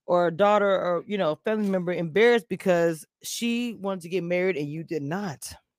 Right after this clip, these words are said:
So he asked her right there. I don't know why he asked her that in front of everybody. "Do you wanna talk about it here?" She says, "No."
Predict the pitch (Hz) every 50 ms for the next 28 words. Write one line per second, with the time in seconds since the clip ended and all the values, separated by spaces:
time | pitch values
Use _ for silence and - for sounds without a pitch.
0 | _ _ _ _ _ _ _ _ _ _ _ _ _ _ _ _ _ _ _ _
1 | _ _ _ _ _ _ _ _ _ _ _ _ _ _ _ _ _ _ _ _
2 | _ _ _ _ _ _ _ _ _ _ _ _ _ _ _ _ _ _ _ _
3 | _ _ _ _ - - 214 196 185 175 170 170 190 254 220 - 202 220 185 -
4 | - 170 151 131 131 139 190 - - 160 160 156 127 135 147 147 131 139 147 156
5 | 160 139 113 123 135 - - - 127 117 117 - 139 120 120 131 135 123 110 101
6 | 98 98 110 117 _ _ _ _ _ _ _ _ _ _ _ _ _ _ _ _
7 | _ _ _ _ _ _ _ _ _ _ 135 160 170 151 156 139 135 - 139 123
8 | 135 117 127 127 123 120 120 - - _ _ _ _ _ _ - - 208 202 165
9 | 135 135 131 - - 147 131 - - - 135 123 123 117 - - - - - -
10 | - - _ - 156 160 156 147 123 101 95 - - - - -